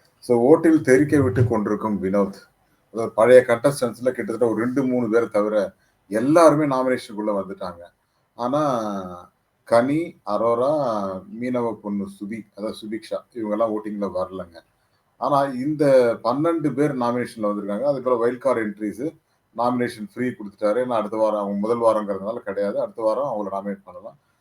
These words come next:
இந்த வாரம் நாமினேட் பண்ண முடியாதுன்னு பிக் பாஸ் சொல்லிட்டாரு. So, அரோராவையும், ஆ, இவங்க மீனவ பொண்ணு சுபியையும் பண்ணல. இவங்களுக்கு வந்து நாமினேஷன் ஃப்ரீ பாஸ் இருந்தது இல்லையா, அதனால வந்து அவங்க நாமினேட் ஆகல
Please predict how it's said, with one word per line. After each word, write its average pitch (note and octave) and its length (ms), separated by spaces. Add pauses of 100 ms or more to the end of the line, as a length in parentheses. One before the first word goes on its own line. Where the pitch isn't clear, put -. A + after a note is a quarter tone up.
(140)
இந்த C#3+ 220
வாரம் C3+ 160
நாமினேட் B2 260
பண்ண A2 180
முடியாதுன்னு G#2+ 360
பிக் G2 100
பாஸ் G2+ 220
சொல்லிட்டாரு. F2 400 (580)
So, A#2+ 420
அரோராவையும், C#3+ 800 (640)
ஆ, A2 260 (160)
இவங்க G#2+ 480 (160)
மீனவ B2 220
பொண்ணு G#2+ 260
சுபியையும் B2 480
பண்ணல. G#2+ 380 (460)
இவங்களுக்கு D3 440
வந்து C#3 80
நாமினேஷன் C#3+ 400
ஃப்ரீ C#3+ 140
பாஸ் C3 260
இருந்தது G#2+ 260
இல்லையா, G2+ 240
அதனால G#2+ 320
வந்து G2+ 180
அவங்க G#2 480
நாமினேட் G2 320
ஆகல F2+ 280